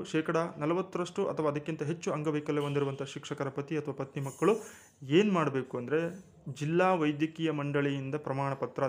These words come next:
ತ್ರೀ ಮನ್ ಕಮಿಟಿ ಅಂತ ಕರಿತೀವಿ, ಡಿಸ್ಟ್ರಿಕ್ಟ್ ಆ ಒಂದು ಮೆಡಿಕಲ್ ಸರ್ಟಿಫಿಕೇಟನ್ನು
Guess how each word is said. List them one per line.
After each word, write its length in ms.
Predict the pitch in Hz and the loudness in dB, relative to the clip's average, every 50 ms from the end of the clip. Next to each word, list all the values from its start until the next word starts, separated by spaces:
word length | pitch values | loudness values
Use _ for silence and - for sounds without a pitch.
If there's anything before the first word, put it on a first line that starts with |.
| 131 | 0
ತ್ರೀ 100 | - 139 143 147 | -2 -2 -2 0
ಮನ್ 140 | 143 143 139 143 | 0 -2 -2 -2
ಕಮಿಟಿ 260 | 135 139 135 - 135 131 | -4 -4 -4 -4 -4 -4
ಅಂತ 100 | 135 - 131 - | -4 -4 -4 -4
ಕರಿತೀವಿ, 280 | 135 - - 143 151 143 123 135 | -4 -4 -4 -4 -4 -4 -4 -6
ಡಿಸ್ಟ್ರಿಕ್ಟ್ 360 | 139 - - 190 185 185 - - - - - - - _ - - _ _ _ _ _ _ _ _ _ _ _ _ _ _ _ _ _ _ _ _ _ - | -8 -4 -2 -4 -4 -4 -6 -18 -20 -20 -20 -20 -20 _ -20 -20 _ _ _ _ _ _ _ _ _ _ _ _ _ _ _ _ _ _ _ _ _ -2
ಆ 120 | 151 139 135 139 | -2 0 2 2
ಒಂದು 180 | 139 139 139 135 127 127 | 2 2 2 2 2 2
ಮೆಡಿಕಲ್ 280 | 139 151 - 165 160 151 139 131 120 120 - - - - - _ _ _ _ 143 - - | 2 2 4 6 6 6 6 6 6 4 2 -2 -6 -14 -20 _ _ _ _ -10 -2 0
ಸರ್ಟಿಫಿಕೇಟನ್ನು 560 | 160 147 165 160 160 156 143 143 139 135 131 | 0 0 0 0 0 0 0 0 -2 -4 -2